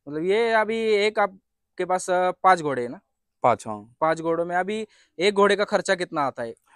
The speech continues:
Speaker 2: घोड़े
Speaker 1: अगर
Speaker 2: का
Speaker 1: कोई नया
Speaker 2: खर्चा
Speaker 1: लड़का करना चाहे।
Speaker 2: घोड़े का खर्चा मंथली क्या तीन, तीन हजार तक होगा, इससे ज्यादा खर्चा नहीं है इसको। लोग बोलते हैं कि बहुत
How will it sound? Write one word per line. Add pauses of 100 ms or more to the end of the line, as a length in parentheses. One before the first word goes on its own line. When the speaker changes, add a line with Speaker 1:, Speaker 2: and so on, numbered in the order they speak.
(180)
Speaker 2:
घोड़े
Speaker 1:
अगर
Speaker 2:
का
Speaker 1:
कोई
नया
Speaker 2:
खर्चा
Speaker 1:
लड़का
करना
चाहे। (260)
Speaker 2:
घोड़े
का
खर्चा
मंथली
क्या
तीन,
तीन
हजार
तक
होगा,
इससे
ज्यादा
खर्चा
नहीं
है
इसको।
लोग
बोलते
हैं
कि
बहुत